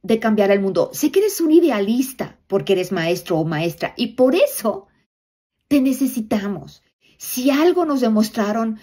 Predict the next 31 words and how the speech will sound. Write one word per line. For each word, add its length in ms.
los 160
resultados 560
más 180
recientes 460
de 100
la 140
prueba 360
pisa, 520
es 140
que 80
tenemos 380
una 200
crisis 340
global 280
del 140
aprendizaje 680
y 100
que 160
la 140
lectura 720
está 440
en 120
el 120
corazón 540
del 160
problema. 480
Tenemos 680
que 100
hacer 200
las 160
cosas 500